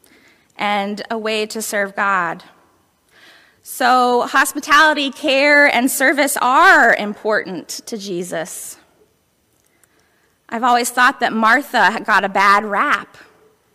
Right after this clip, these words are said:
Somebody has to cook the food. If we were all just sitting around like Mary, what would we eat? Would the dirt just pile up on the floor?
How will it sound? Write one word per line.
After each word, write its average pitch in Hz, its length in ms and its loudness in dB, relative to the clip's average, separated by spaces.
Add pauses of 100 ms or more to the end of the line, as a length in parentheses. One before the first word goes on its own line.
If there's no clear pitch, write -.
(320)
Somebody 247 600 -2
has 196 280 -4
to 196 80 -6
cook - 320 -4
the 208 80 -4
food. 214 460 -2
If 233 140 -4
we 247 80 -4
were 240 160 2
all 262 260 6
just 247 280 -4
sitting 254 280 -2
around 247 580 4
like 214 280 0
Mary, 262 720 0 (400)
what 240 260 0
would 240 200 -4
we 277 140 -2
eat? 311 800 -4 (800)
Would 190 140 -8
the 202 80 -8
dirt 240 320 -4
just - 240 -12
pile 247 320 0
up 254 220 2
on 226 220 2
the 226 60 -4
floor? 262 600 0